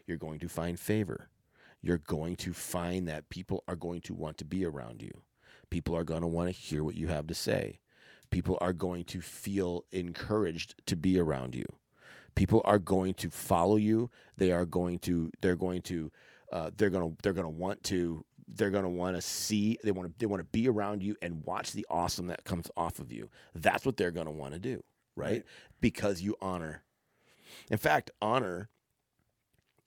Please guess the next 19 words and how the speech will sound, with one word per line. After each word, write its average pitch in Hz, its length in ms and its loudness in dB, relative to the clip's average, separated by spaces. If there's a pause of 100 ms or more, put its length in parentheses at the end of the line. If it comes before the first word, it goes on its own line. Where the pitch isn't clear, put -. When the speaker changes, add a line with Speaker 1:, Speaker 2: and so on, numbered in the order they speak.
(200)
Speaker 1:
and 113 100 8
again, 120 380 6
the 113 80 4
basis 120 520 4
of 143 180 4
this 175 220 2
is 90 120 -8
going 87 180 -2
to 95 60 -8
be 113 100 -2
character, - 380 2
right? 73 280 -4 (800)
But 95 320 6 (200)
there's 95 340 2
one 101 180 2
of 95 40 2
the 98 60 2
Ten 90 200 -2
Commandments, 104 400 -2